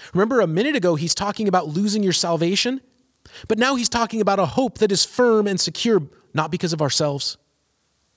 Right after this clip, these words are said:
but because of Jesus. And we have this hope, and Jesus, it enters behind the inner sanctuary, behind the curtain. Now, this is a reference that really only Jewish people would get unless you know about these things.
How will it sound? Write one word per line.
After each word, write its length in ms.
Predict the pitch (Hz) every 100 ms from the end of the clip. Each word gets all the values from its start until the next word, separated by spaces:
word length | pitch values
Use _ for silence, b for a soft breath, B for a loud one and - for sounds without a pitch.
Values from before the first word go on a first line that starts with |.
| _
but 80 | 127
because 260 | - - 135
of 120 | 117
Jesus. 640 | - 135 143 120 - - _ _ _ _ _ _ _ _ _ b b b b b b
And 120 | 156
we 100 | 165
have 380 | 147 185 233 196
this 200 | 190 -
hope, 320 | 160 139 - - B B B B
and 160 | 156 147
Jesus, 560 | - 202 214 202 - - -
it 120 | 151
enters 320 | 170 196 220 165
behind 640 | 175 147 170 190 190 156
the 80 | 151
inner 240 | 165 190
sanctuary, 500 | 180 180 180 - 175
behind 260 | 156 156 165
the 60 | -
curtain. 260 | 180 156
Now, 100 | 139
this 200 | 160 190
is 100 | 202
a 60 | 190
reference 420 | 160 151 170 143
that 140 | 151
really 280 | 135 165 165
only 200 | 160 147
Jewish 300 | 131 160 151
people 260 | 160 135 139
would 160 | 127
get 220 | 110 160 139
unless 260 | 139 131
you 80 | 127
know 200 | 135 180
about 280 | 147 135 127
these 160 | 120
things. 320 | - 117 139